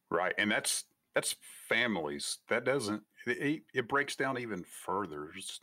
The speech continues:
you know, there's individual variants of those that are cataloged.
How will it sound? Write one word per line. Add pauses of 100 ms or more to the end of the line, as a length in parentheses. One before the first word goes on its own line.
(100)
you
know,
there's
individual
variants
of (720)
those
that
are
cataloged.